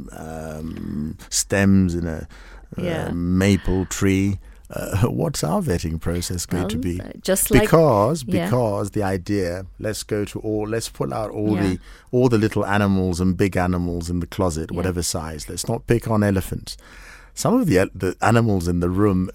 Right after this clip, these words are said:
Speaker 1: are, uh, that we are now going through a new post-colonial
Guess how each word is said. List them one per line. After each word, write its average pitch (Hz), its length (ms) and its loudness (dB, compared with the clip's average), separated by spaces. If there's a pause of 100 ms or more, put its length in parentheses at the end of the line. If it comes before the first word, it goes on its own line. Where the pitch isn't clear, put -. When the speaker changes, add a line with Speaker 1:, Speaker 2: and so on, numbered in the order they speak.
Speaker 1:
are, 87 400 -4 (460)
uh, 98 300 -4 (200)
that 95 180 -4
we 113 320 2
are 92 440 0 (120)
now 101 600 2
going 95 420 2
through 90 680 -2 (240)
a 98 80 2
new 107 960 8 (1120)
post-colonial 104 1160 8